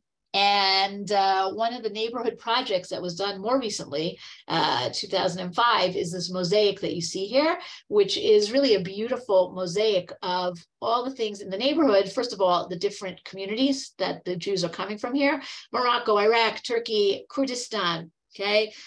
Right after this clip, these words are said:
Uh, you have all the names of the streets around. You have the Panthers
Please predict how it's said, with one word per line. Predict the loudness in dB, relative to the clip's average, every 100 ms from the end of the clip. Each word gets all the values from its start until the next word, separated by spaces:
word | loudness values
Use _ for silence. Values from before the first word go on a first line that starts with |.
| -6
Uh, | 0 0 0
you |
have | -2 -2
all | -2 -4
the |
names | -4 -4 -6
of | -6
the |
streets | -6 -2 2 2 0 -8 -6
around. | -2 0 0 0 -2 -12 -20 _ -4
You | 0
have | 2 0 0
the | -4
Panthers | -2 -4 0 2 2 0